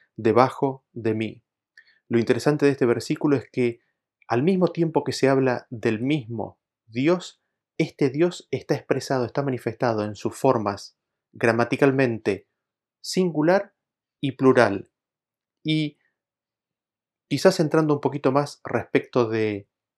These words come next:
de Dios y del Dios verdadero y de a quién se aplica esta palabra Elohim, me gustaría que veamos cómo los pronombres personales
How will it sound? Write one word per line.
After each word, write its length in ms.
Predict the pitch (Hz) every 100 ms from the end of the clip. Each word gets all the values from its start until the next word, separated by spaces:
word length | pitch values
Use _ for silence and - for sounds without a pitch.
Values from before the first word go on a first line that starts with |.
| _ _ _ _
de 220 | 107 107
Dios 380 | 104 139 156 -
y 120 | 131
del 180 | 110 107
Dios 220 | 104 139
verdadero 560 | 127 110 110 131 151 147 _ _ _ -
y 140 | 120
de 100 | 113
a 100 | 110
quién 240 | - 180 170
se 100 | -
aplica 360 | - 135 120
esta 240 | 117 - 107
palabra 360 | 110 120 120
Elohim, 380 | 110 107 123 147 - _ _
me 140 | - 123
gustaría 480 | 117 - 131 170 170
que 120 | 135
veamos 380 | 127 147 143 - _
cómo 460 | - 185 185 185 175 _ -
los 240 | 127 -
pronombres 580 | - 120 147 170 160 -
personales 760 | 120 113 - 131 151 160 -